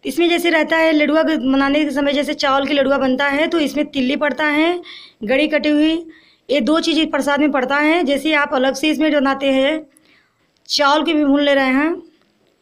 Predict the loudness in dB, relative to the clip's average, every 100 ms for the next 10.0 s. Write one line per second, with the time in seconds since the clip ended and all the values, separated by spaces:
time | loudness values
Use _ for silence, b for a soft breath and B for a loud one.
0 | _ _ _ _ _ _ -4 -2 0 0
1 | 0 0 -2 0 0 0 0 0 2 2
2 | 2 0 0 0 0 0 0 0 -2 -4
3 | -2 -2 0 0 0 -2 -4 -10 _ _
4 | _ _ _ _ _ _ _ _ _ _
5 | _ _ _ _ _ _ _ _ _ _
6 | _ _ _ _ _ -8 -4 -2 -2 2
7 | 2 2 2 2 4 2 0 -4 -2 -2
8 | 0 0 0 0 2 2 2 2 2 2
9 | 0 -2 -4 -4 -4 -2 0 0 0